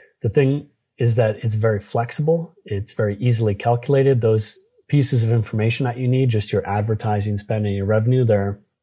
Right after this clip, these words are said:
they're pretty trivial to report. And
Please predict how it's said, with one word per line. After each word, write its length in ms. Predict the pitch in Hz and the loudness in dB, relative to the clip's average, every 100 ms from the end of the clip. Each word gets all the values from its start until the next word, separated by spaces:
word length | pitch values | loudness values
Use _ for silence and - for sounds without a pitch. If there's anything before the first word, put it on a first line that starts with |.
| - | -2
they're 120 | 101 | -2
pretty 300 | 98 117 101 | 0 0 0
trivial 420 | - 120 120 113 | 0 2 4 2
to 160 | - 101 | 0 -6
report. 560 | 95 - 147 147 160 - _ _ _ _ _ | -8 0 2 2 -2 -12 _ _ _ _ _
And 440 | 117 113 110 113 | -2 0 2 0